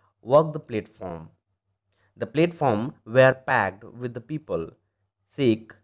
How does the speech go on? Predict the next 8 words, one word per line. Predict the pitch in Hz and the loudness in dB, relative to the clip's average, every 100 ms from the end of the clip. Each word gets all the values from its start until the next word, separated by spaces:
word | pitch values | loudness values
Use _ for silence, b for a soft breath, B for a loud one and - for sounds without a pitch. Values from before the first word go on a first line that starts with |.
| _ - | _ -6
Muslim, | 135 135 - 104 101 107 - _ _ | -4 -4 -4 -2 -2 -6 -16 _ _
Hindu, | 131 123 104 95 95 _ _ _ _ | 4 4 4 0 -4 _ _ _ _
soldiers, | - 135 117 104 90 95 - _ _ _ _ | 0 4 4 4 4 4 -4 _ _ _ _
merchant, | 123 120 - 101 90 104 - _ _ _ | 2 2 2 -6 -6 -8 -18 _ _ _
priest, | 131 131 110 95 117 - _ _ _ | -8 0 2 0 -2 -12 _ _ _
porter, | 117 120 117 104 82 107 - _ | 4 4 4 -2 0 -2 -8 _
beggar, | 107 123 120 98 85 90 117 _ _ | 0 2 2 0 -2 -2 -6 _ _
hawker. | 117 110 - 73 - | -2 -2 -2 -10 -12